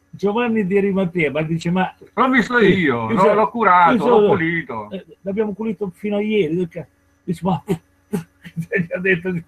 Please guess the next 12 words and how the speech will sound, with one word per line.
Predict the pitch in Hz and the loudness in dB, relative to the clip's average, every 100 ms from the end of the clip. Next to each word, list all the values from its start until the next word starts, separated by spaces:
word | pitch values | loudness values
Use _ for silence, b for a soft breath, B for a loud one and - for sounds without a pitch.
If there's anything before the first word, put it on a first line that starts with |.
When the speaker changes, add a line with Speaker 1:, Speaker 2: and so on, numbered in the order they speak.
| _ b b | _ b b
Speaker 1:
e | 196 | 0
ti, | 196 240 175 196 185 - _ _ _ _ | 4 2 2 0 -2 -4 _ _ _ _
cazzo | 269 233 - 220 | 2 2 2 2
ne | 202 | 2
so, | 175 180 160 | 2 2 4
gli | 151 | 2
ha | |
detto | 139 143 120 143 131 - _ _ | 2 0 -2 -2 -2 -6 _ _
Giovanni | 127 165 170 156 151 | -2 2 2 2 0
di | 147 | 2
Arimatea. | 151 143 170 | 0 -2 -2
No, | 185 - | 0 -2